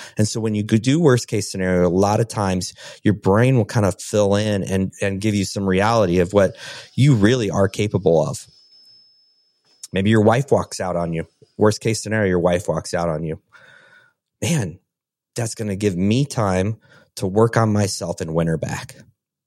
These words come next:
just by working on myself. Like, there's so many ways you can look at this, and maybe you don't win her back. And then, hey,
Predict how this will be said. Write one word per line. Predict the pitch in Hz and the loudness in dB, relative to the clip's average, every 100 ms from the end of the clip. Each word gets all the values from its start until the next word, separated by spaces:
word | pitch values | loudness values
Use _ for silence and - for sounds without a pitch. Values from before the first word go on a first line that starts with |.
| - | -12
just | 127 - | -10 -6
by | 101 95 | -4 -2
working | 87 78 85 | 0 -2 -4
on | 85 80 | -4 -4
myself. | 73 - - - - | -6 -10 -14 -16 -4
Like, | 139 135 | -2 0
there's | 139 - | -2 -4
so | - 143 143 | -6 -4 -2
many | 147 143 | 2 4
ways | 131 127 | 4 4
you | 127 | 2
can | 123 | 0
look | 120 113 | 0 0
at | - | -4
this, | - 104 | -6 -4
and | 101 | -4
maybe | 104 | 0
you | 104 107 | 2 4
don't | 104 98 | 4 2
win | 101 | 2
her | 98 | 0
back. | 95 107 139 | 0 -2 -2
And | 92 98 | -4 -4
then, | 95 95 - - - | -4 -8 -14 -16 -4
hey, | 127 107 - | 0 0 -2